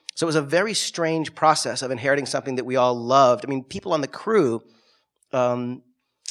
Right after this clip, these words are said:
it, it was an amazing thing. Many had family members who had worked on the original trilogy,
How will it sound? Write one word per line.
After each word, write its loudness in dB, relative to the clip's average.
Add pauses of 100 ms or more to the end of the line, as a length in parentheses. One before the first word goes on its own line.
(220)
it, -18
it -12
was -6
an 0
amazing 0
thing. -2
Many 0
had 0
family 0
members -2
who -6
had -8
worked -2
on -2
the -4
original -6
trilogy, -6